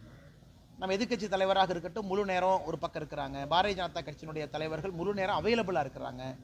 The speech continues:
யார் வேண்டாலும், ஒரு பொதுமக்கள் யார் வேண்டுமானாலும் சந்திக்க முடியும். பாரதிய ஜனதா கட்சியினுடைய கூட்டங்கள் பார்த்தீங்கன்னா தினமும் நடக்கும்.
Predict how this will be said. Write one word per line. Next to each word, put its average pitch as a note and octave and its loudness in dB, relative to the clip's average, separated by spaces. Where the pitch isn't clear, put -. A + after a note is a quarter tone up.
யார் F3+ 8
வேண்டாலும், G#3 4
ஒரு F#3 0
பொதுமக்கள் G3 -2
யார் E3+ 4
வேண்டுமானாலும் F3+ -4
சந்திக்க F3+ -2
முடியும். C3+ -6
பாரதிய A3 8
ஜனதா G3+ 2
கட்சியினுடைய E3+ 0
கூட்டங்கள் G3+ -2
பார்த்தீங்கன்னா E3 0
தினமும் A3+ 4
நடக்கும். C#3+ -6